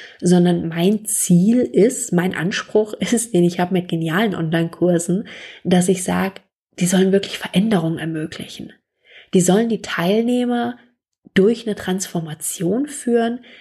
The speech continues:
die sollen die Teilnehmer wirklich optimal von ihrer jetzigen Ausgangsposition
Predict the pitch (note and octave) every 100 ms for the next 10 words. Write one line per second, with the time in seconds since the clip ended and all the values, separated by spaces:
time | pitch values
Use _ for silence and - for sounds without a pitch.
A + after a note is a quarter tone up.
0 | _ G3 F#3 F#3+ G#3 G3+ - F3+ G3+ G#3+
1 | G3+ G3 G3 F#3+ - A3+ B3+ - A3 G3
2 | G3 G3+ - F#3 F3 E3+ G3 - G3+ G3
3 | G3 F3+ G3+ F#3+ F3+ - F3+ F3+ F3+ -
4 | F3+ F3